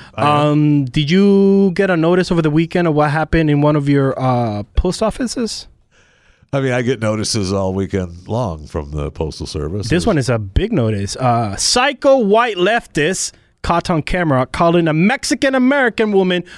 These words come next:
Speaker 2: racist
Speaker 1: But anyone can
Speaker 2: for
Speaker 1: come. Uh, first of all, let's be clear. Anyone can come into the,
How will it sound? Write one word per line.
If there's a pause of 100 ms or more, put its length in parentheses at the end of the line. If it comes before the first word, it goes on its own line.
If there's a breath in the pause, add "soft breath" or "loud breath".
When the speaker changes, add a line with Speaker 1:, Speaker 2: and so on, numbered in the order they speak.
(160 loud breath)
Speaker 2:
racist
Speaker 1:
But
anyone
can
Speaker 2:
for
Speaker 1:
come.
Uh,
first
of
all,
let's
be
clear.
Anyone
can
come
into
the,